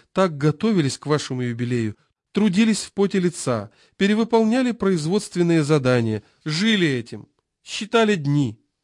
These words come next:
Они ждали юбилея как большого праздника, а вы из-за вашего, собственно говоря, каприза хотите им этот праздник испортить». О, Господи, теперь, кажется, я вспотел.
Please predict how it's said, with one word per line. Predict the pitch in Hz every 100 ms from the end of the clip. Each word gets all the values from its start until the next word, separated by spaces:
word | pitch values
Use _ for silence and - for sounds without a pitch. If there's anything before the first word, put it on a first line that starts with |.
| _ _
Они | - 180 208
ждали | 180 214
юбилея | 202 180 190 226 196
как | 180 151
большого | 170 156 202 202
праздника, | 185 175 160 117 110 - 104 - _ _
а | - 160
вы | 202 220
из-за | 160 139
вашего, | 160 175 - 151 143 135 -
собственно | - 170 143 156 156
говоря, | 147 151 151 143
каприза | - 151 - 180 220 127 117 101 - _
хотите | 190 - 262 202
им | 185 196 165
этот | 160 139 -
праздник | 131 131 123 120
испортить». | 113 - 117 107 - - - _ _ _ _ _ _ _ _ _
О, | - 160
Господи, | 127 117 - - 101 - - - -
теперь, | 123 190 185
кажется, | 165 139 127 127
я | 120
вспотел. | 117 - - 113 110 95